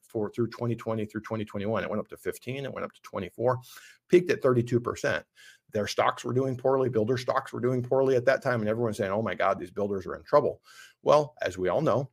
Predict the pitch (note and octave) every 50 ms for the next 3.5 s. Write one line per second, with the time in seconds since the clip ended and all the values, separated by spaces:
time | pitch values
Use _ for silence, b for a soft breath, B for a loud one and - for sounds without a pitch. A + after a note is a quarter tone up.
0 | _ - G#2+ G2 G2 G#2+ G#2+ A2+ - - _ _ _ - - - - - - A#2+
1 | B2+ C#3+ C#3 A2+ F#2 F2+ F2+ - B2 B2 B2 - A#2 A#2 C#3 C3+ C3 - - C3+
2 | B2 - G#2 F#2+ G#2 A#2+ C#3 B2+ A#2 A#2+ A#2+ A#2 B2 - - - - C3 C3+ B2+
3 | A2+ A#2+ A#2+ A#2 A#2 A#2 A2+ G#2+ A2 -